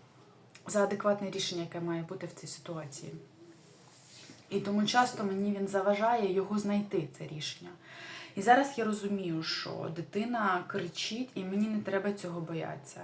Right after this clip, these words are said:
І я маю це витримувати. Я маю до цього відноситись як до норми спілкування. Ну, дитина кричить. Все, це нормально, це адекватно. І я маю зрозуміти.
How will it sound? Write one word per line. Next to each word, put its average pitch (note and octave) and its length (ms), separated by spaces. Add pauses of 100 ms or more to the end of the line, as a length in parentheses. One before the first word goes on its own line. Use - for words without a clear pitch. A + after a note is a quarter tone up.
(120)
І G3+ 60
я G#3 120
маю A3 320
це G3+ 200
витримувати. D#3 720
Я F#3 100
маю G#3 380
до F#3+ 120
цього G3 320
відноситись G3 720
як E4+ 380
до D4 60
норми B3+ 500
спілкування. E3+ 840 (100)
Ну, E3+ 80
дитина G3 420 (100)
кричить. - 500 (1040)
Все, - 200 (320)
це A#3 280
нормально, E3+ 500 (120)
це - 140
адекватно. G3+ 680 (680)
І G3+ 100
я D4+ 180
маю B3 300
зрозуміти. G#3 680